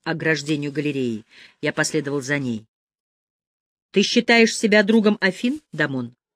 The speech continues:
Она имела в виду другом Тесея. «Несомненно», заявил я. «Ты плавал с ним к Амазонскому морю и был соратником в его трудах. Ты любишь его?» Запинаясь, я пробормотал что-то неразборчивое. «А я люблю»,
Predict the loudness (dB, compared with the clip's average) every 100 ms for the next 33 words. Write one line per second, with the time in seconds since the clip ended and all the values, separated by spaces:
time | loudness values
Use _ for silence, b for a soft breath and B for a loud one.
0 | _ _ _ _ _ _ -2 0 0 0
1 | 0 -2 -2 -2 -2 -4 -8 -8 -10 -12
2 | -16 _ _ -12 -10 -8 -6 -2 -2 -2
3 | -10 -12 -14 -16 -20 -20 _ _ _ _
4 | _ _ _ _ -2 2 2 2 2 4
5 | 4 4 0 2 4 4 2 0 0 2
6 | 2 2 2 0 2 2 2 0 -2 0
7 | 0 -2 -2 0 0 0 2 4 4 4
8 | -6 -10 -12 -14 _ _ _ _ _ _
9 | _ _ _ _ _ -2 0 2 2 4
10 | 2 0 0 2 0 0 -2 -4 -2 0
11 | 0 2 2 0 -4 -6 -6 B B B
12 | B 4 4 4 2 -2 -4 -6